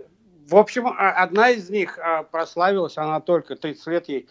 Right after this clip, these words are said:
а, стала, а, женщина латиноамериканского происхождения стала членом Конгресса и прославилась тем, что,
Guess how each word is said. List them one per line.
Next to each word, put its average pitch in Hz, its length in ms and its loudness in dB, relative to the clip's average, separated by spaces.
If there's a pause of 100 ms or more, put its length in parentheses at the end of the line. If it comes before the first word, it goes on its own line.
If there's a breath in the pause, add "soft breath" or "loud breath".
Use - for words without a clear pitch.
(300 soft breath)
а, 131 460 2
стала, 139 600 0
а, 127 420 -4 (640)
женщина 147 440 4
латиноамериканского 147 800 -4
происхождения 135 760 2 (240 soft breath)
стала 135 360 4
членом 131 340 -2
Конгресса 143 580 2
и 123 60 2
прославилась 127 680 2
тем, 147 240 0
что, 120 340 -6